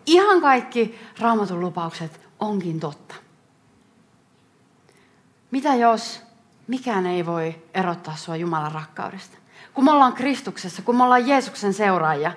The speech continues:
niin mitä jos sä oot Jumalan lapsi? Pyhä,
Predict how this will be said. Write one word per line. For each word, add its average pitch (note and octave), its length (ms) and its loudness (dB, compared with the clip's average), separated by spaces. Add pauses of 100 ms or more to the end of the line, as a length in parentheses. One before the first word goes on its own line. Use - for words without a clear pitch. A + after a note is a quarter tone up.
(400)
niin A#3 120 2
mitä D#4 340 4
jos B3 460 2 (600)
sä A3 140 -12
oot A3+ 140 -10
Jumalan A#3+ 500 4
lapsi? - 460 -2 (640)
Pyhä, B3+ 400 0